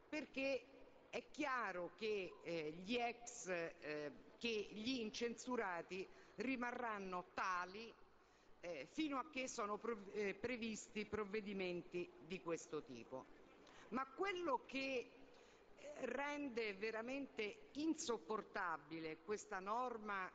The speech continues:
che è una norma ad personam e che non scalfisce minimamente il problema gravissimo, eh, della,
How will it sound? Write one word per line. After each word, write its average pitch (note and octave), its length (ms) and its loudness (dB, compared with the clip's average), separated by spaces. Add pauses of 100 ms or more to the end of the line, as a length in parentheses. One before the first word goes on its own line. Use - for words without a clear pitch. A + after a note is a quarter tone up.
(100)
che G3+ 180 0
è G#3+ 60 2
una G3+ 200 0
norma G#3 720 0
ad F#3+ 320 0 (120)
personam F#3 920 0 (300)
e C4 200 -2 (100)
che E4 440 2 (360)
non C#4 280 4
scalfisce C4+ 960 2
minimamente C4+ 1400 4
il A#3 580 2
problema G#3 540 0
gravissimo, G3 1160 -2 (260)
eh, F#3 180 2
della, G#3+ 640 2